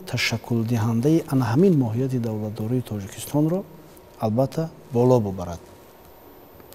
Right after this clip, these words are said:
Ва ин бори аввал нест, ки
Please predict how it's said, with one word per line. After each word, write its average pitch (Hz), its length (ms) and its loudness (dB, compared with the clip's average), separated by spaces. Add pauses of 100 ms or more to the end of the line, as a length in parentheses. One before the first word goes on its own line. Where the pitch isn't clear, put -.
(880)
Ва 135 200 4
ин 196 200 6 (120)
бори 156 400 6
аввал 143 320 4
нест, 180 360 4
ки 127 140 2